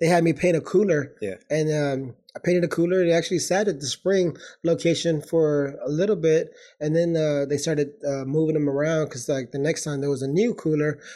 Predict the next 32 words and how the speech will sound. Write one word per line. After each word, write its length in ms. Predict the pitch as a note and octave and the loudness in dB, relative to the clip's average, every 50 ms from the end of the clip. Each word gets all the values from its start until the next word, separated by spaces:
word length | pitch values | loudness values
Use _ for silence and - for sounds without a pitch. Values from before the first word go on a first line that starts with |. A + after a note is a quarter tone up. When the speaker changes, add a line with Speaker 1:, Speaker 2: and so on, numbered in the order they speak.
| - - | -16 -10
Speaker 1:
And 140 | - D3 D3+ | -6 -4 -2
then 60 | D3 | 0
they 100 | D3 D3 | 0 0
said 200 | C#3+ - D#3+ C#3+ | -2 -2 -4 -2
that 140 | D#3 D3+ D3 | -2 -2 0
mine 300 | C#3+ D3+ D#3 D#3 D#3+ C#3 | 0 0 0 0 0 0
had 160 | C3+ D3+ C#3 | -2 -2 -2
moved 340 | D3 D#3 D#3 D#3+ D#3 C#3+ - | 0 0 2 2 0 0 -2
to, 260 | - - E3 D#3+ D#3 | -4 -2 2 2 2
I 40 | D3 | 2
think, 200 | - - D#3 C#3+ | 0 -2 -4 -2
the 80 | - D#3 | 0 0
one 140 | D#3 D#3 D3+ | 0 0 0
on 120 | D3 C#3+ | -2 -2
I 160 | - D3 D#3+ | -2 -2 -2
ten. 480 | D#3 D#3 - - E3 F3 F3+ G3 G3+ G3+ - - - - - _ _ _ - | -2 -2 -2 -2 0 2 2 0 0 -4 -6 -14 -20 -20 -20 _ _ _ -8
I, 40 | C3+ | -6
I 220 | C3 - C#3+ D#3+ E3 - - _ _ - | -4 -2 -2 -2 -2 -2 -6 _ _ -14
yet 340 | - D3 D3+ D3 E3+ F#3 F#3+ | -10 -4 0 2 2 0 0
to 80 | - D#3 | -2 -4
go 220 | D3+ D3+ E3+ F#3+ | 0 4 4 4
there. 320 | F#3 D#3+ C#3+ C#3+ C#3+ B2+ - - - - _ _ _ _ - | 4 4 4 2 0 -2 -4 -12 -20 -20 _ _ _ _ -6
Um, 420 | C#3+ D3+ D3 C#3+ C#3+ C#3 C3+ C3 | -4 -4 -2 -2 -4 -4 -6 -6
but 100 | C3 C#3+ | -6 -6
I 20 | C3 | -4
think 160 | - E3+ D#3+ | -2 -2 -2
it's, 80 | B2+ | -2
like, 180 | C3+ B2 - - | -2 -4 -6 -6
Katy 460 | - - D#3 E3+ F3 F#3 F3 D#3+ - _ _ | -4 -2 -2 0 0 -2 -4 -6 -10 _ _
Speaker 2:
Yeah. 200 | - A#2+ A2+ G2+ - _ - | -4 -4 -4 -4 -6 _ -4
Speaker 1:
Top 220 | - E3+ E3 E3 | -2 -2 -2 0
Golf. 360 | E3+ E3+ F3 E3+ E3+ - - | 2 2 2 2 0 -4 -10